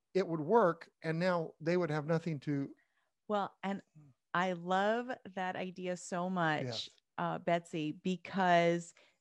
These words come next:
Speaker 2: then our side could say, "And you know what? Training is important. We understand that. You know, we don't want, you know, to, to just, you know, say that,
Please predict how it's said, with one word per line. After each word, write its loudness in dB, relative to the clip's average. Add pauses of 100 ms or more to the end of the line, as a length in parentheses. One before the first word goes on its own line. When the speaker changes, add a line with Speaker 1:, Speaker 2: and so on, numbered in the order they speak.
Speaker 2:
then 2
our 2
side -4
could -10
say, -6
"And -6
you -6
know -4
what? 0 (1200)
Training -2
is -2
important. -6 (160)
We -2
understand -4
that. -6 (180)
You -2
know, 0
we -2
don't 2
want, -4
you -2
know, -2
to, -6 (100)
to -6
just, -4
you -6
know, -8 (420)
say 0
that, 0